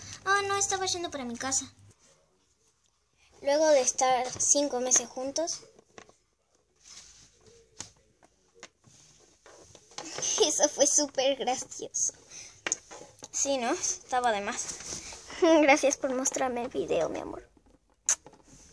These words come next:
De nada, mi amor. Te amo. Yo también. Ay, siento esta casa súper vacía, no sé por qué. Tenemos muebles y de todo.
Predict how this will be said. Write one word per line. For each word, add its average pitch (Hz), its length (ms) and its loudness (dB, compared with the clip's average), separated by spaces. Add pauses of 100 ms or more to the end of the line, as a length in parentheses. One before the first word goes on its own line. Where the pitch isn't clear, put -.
(480)
De 320 100 -10
nada, - 360 -14
mi 294 220 -16
amor. - 460 -20 (2000)
Te 285 100 -8
amo. 247 160 -12 (760)
Yo 349 140 -18
también. 311 400 -14 (1800)
Ay, - 340 -10
siento 330 320 4
esta - 200 2
casa 277 260 -2
súper 269 360 -2
vacía, 247 360 -6
no 269 160 -4
sé 294 140 -6
por - 200 -10
qué. - 220 -10 (260)
Tenemos 339 380 4
muebles 370 460 4
y 294 80 -2
de 254 120 -6
todo. 381 380 -6